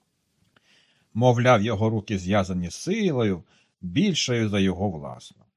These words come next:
І зовсім не обов'язково, щоб він був вашим другом. І неважливим було також те, що ви не мали коштів, аби йому віддячити. Необхідно лише, щоб ви самі засвідчили йому свою дружбу.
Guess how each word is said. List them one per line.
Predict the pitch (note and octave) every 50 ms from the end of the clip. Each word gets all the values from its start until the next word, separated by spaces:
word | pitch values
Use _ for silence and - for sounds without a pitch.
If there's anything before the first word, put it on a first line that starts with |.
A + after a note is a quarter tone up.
| _ _ _ -
І | B2 C#3+
зовсім | C3+ B2+ C#3 F3+ A#3+ A3+ - - A#3+ A#3
не | A3+ A3+ A#3
обов'язково, | A#3 A3 G3+ A3+ A3+ A3 A3+ A#3 A#3 A3+ - - - - A2 F2+ F2 F#2 F#2+
щоб | - - G#2 F#2+ F#2+
він | G2 C#3 G3+ G#3+ D#3+
був | G#2 G2+ G2+ F#2+
вашим | E2+ - - B2 A#2+ - - C#3+ C#3
другом. | A#2+ C3 C3 C3 G2+ - - - - - - _ _ _ _ _ _ _ _ _ _ _ _
І | - C3+
неважливим | D#3 F3+ G3+ G3+ G3 G#3+ A3+ G#3 G3+ A#3 C4 A#3+ F3+ A#2+ G#2+ G#2
було | G2 G2+ G2+ G#2
також | G2 - A#2 G2+ - B2 A2+ A2 - -
те, | _ - F3+ F#3+ G#3 G3+ G3 _ _ _ _ _ _
що | - - - B2+ B2
ви | A#2+ C#3 C#3+
не | D3 D#3 D#3+
мали | D#3+ D#3+ D#3 D3+ E3+ E3+
коштів, | - - F3 G2+ E2 - - - - - - _ _
аби | - G#2+ G2+ F#2+ A2 G2
йому | F#2+ G2 G2 G2 G#2 G2
віддячити. | F#2 A2 C#3 D3 A#2+ F#2 D2+ B1+ A#1+ - - - - - C#2+
Необхідно | D#2 D#2+ G2 B2 D3+ D3 - - - - A3+ B3 A#3 E3+ A#2 A2 A2 F#2+ F2+
лише, | F2+ F#2 F2 - - - E2 C#2 - - _ _ _ _ _ _ _
щоб | - - - A#2 D#3 E3+ D3+
ви | A2+ C#3 F#3 G3+
самі | G3 - - G3+ A3 G3 D3+ G#2+ E2+
засвідчили | D#2 F2+ G#2 G2 - - F2+ G#2 E3+ A3+ G#3 - _ - - - E2+ E2 E2+
йому | E2 E2 E2+ F#2+ D3+ F#3+ -
свою | - - G2+ F#2+ E2+ E2 A2 C3
дружбу. | A2 D#2+ D2 D#2+ D2+ C#2+ C2+ C#2 _ _